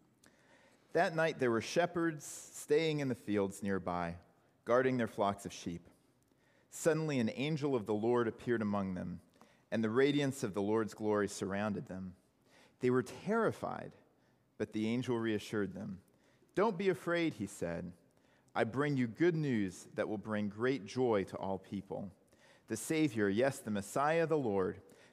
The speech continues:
has been born today in Bethlehem, the city of David,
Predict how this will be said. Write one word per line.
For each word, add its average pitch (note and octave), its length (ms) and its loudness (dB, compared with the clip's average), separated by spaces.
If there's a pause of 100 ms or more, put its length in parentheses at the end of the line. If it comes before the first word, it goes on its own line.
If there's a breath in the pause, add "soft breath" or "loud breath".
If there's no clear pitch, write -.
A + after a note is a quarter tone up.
has G#2+ 100 -2
been A2 200 0
born C3+ 280 0
today C3 320 0
in A#2+ 140 0
Bethlehem, G2 600 -4
the F#2+ 80 -8
city A2+ 360 -2
of G2 100 -6
David, F2+ 420 -2